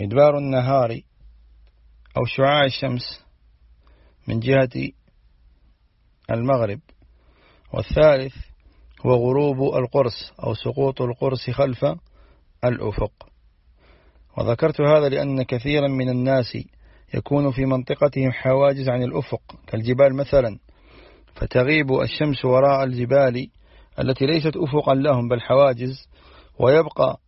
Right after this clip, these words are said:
بذلك شعاعها في السماء، ولا ترى إقبال الليل من جهة المشرق، ومع ذلك يظنون أنه وقت المغرب، فيفطرون إن كانوا صائمين.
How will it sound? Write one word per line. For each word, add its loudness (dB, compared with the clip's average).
بذلك 2
شعاعها 0
في -8
السماء، 0
ولا 4
ترى 0
إقبال 4
الليل -2
من -4
جهة 2
المشرق، -2
ومع 4
ذلك 2
يظنون -2
أنه -2
وقت -2
المغرب، 0
فيفطرون 0
إن -2
كانوا -2
صائمين. -2